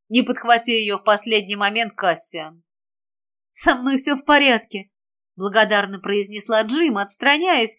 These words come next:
и заставляя опустить её на землю. "Только возьму походный мешок".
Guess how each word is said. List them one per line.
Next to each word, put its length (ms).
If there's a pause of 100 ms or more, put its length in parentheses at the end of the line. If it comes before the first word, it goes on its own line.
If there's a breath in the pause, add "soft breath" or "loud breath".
и 160
заставляя 680
опустить 480
её 200
на 160
землю. 540 (580)
"Только 320
возьму 380
походный 460
мешок". 560